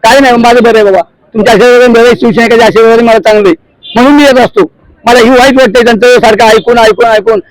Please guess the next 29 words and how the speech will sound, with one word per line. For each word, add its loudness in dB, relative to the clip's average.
याला 0
माझी 0
दोन 0
मुलं 2
आहे, 0
एकाचं -2
नाव 0
उद्धव, -2
एकाचं 0
नाव 0
राज. 0
हा, 0
नोकरी 0
नाही 0
तर -2
मी 0
आपलं 0
भाजपचे 0
लोक -4
आली, 0
म्हणजे, -2
"ही 2
सारखी -2
बाळासाहेब, 0
बाळासाहेब 0
करते, 0
ह्यांना 0
हाकलून 0
द्या." 0